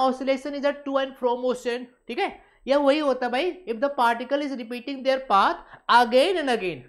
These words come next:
ठीक है, उसे हम कहते हैं ऑसिलेशन। क्या कहते हैं, ऑसिलेशन कहते हैं, ठीक है। शब्दों के साथ खेलना सीखो यार, ठीक है, कोई गिल नहीं।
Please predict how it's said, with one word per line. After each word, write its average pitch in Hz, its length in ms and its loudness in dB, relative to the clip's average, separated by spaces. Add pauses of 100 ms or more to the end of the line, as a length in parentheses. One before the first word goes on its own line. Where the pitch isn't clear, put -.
(120)
ठीक 180 140 -6
है, 285 240 0
उसे 196 200 -10
हम 254 80 -6
कहते 247 280 -6
हैं - 100 -12
ऑसिलेशन। 196 540 -8
क्या 214 180 -4
कहते 247 280 -6
हैं, 381 180 -4 (220)
ऑसिलेशन 226 520 -2
कहते 160 280 -8
हैं, 143 120 -10
ठीक 247 120 -8
है। 359 120 -4 (340)
शब्दों 254 280 -4
के 359 100 -4
साथ 320 280 -4
खेलना 269 340 -4
सीखो 226 260 -10
यार, 202 160 0 (260)
ठीक 262 120 -6
है, 370 120 -2 (440)
कोई 277 140 0
गिल 202 200 -8
नहीं। 147 140 -14